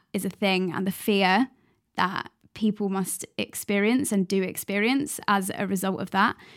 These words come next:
you know, really, like, moved us to, like, want to take action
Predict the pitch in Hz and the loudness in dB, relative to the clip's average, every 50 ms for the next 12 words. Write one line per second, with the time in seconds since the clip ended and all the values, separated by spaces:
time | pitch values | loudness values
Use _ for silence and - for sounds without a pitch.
0 | - _ - - 214 208 202 196 196 214 202 202 196 196 190 151 - - - 214 | -20 _ 0 2 4 4 4 4 4 4 4 6 6 6 4 4 2 -2 0 2
1 | 214 214 196 - 202 190 190 180 - - - - 202 190 185 180 - - _ - | 2 2 2 2 2 2 2 2 -2 -4 -4 -2 0 0 0 -2 -4 -8 _ -20
2 | _ _ _ _ _ _ - 190 196 185 180 - - - - 196 185 - - - | _ _ _ _ _ _ -6 -2 -2 -2 -2 -2 -6 -6 -6 -6 -6 -4 -4 -4
3 | - - - - 208 208 247 277 | -4 -4 -6 -2 2 2 2 2